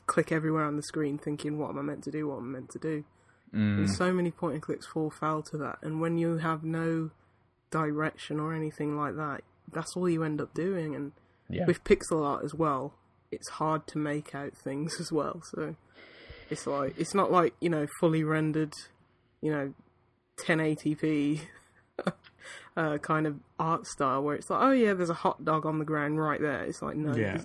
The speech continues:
Speaker 1: this, this is just a few weird looking pixels here, and it's like, I don't know what that is.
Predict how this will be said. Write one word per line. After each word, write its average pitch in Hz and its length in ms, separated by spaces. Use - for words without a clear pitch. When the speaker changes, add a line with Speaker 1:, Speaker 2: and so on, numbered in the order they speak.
Speaker 1:
this, 160 180
this 175 180
is 170 60
just 165 180
a - 20
few 160 340
weird 160 300
looking 156 260
pixels 143 500
here, 139 280
and - 140
it's - 140
like, - 140
I 143 40
don't 143 160
know 139 60
what 123 140
that - 120
is. 160 220